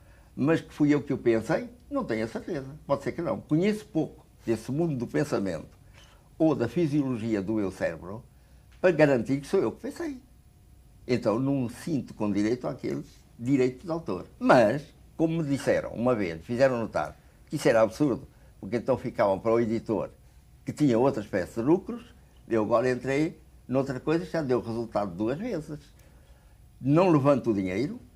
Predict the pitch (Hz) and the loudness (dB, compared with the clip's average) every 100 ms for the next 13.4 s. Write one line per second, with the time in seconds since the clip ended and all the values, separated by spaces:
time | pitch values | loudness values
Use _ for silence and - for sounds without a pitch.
0 | - - - 165 170 139 - 104 101 160 | -20 -10 -2 0 4 2 2 2 4 4
1 | 233 175 113 95 117 143 156 156 123 - | 2 -2 0 0 0 0 2 2 0 -4
2 | 113 87 80 - 147 110 98 87 - 110 | 0 2 0 -2 0 2 0 -4 -6 -2
3 | 117 175 107 107 123 - 120 107 156 262 | -2 -2 -2 -2 -2 -4 0 2 0 -4
4 | - - - - 110 - 139 104 117 98 | -14 -20 -18 -8 -8 0 0 2 -2 -2
5 | 104 139 98 - 107 123 110 123 107 98 | -2 -4 -4 -10 -4 0 0 0 -2 -4
6 | 98 107 110 95 87 101 92 - - 92 | -4 -2 0 0 -2 -4 -4 -8 -4 -2
7 | 87 - 147 - - - - 127 147 165 | -2 -6 -10 -12 -20 -20 -6 4 6 6
8 | - - 127 98 98 143 - 117 113 - | 4 0 4 4 4 -4 -8 -4 -4 -6
9 | 113 107 90 104 123 147 - - - 107 | -6 -6 -4 -2 -2 -4 -8 -20 -8 -4
10 | 101 107 104 104 107 107 90 87 90 101 | -2 -2 0 2 2 0 -2 -4 -2 -2
11 | 101 87 82 85 82 76 82 113 220 - | -2 -6 -8 -8 -8 -8 -8 -8 -8 -12
12 | - 143 - - - - - - - 120 | -20 -20 -20 -20 -20 -20 -20 -14 -6 2
13 | 139 123 107 95 | 4 4 2 -4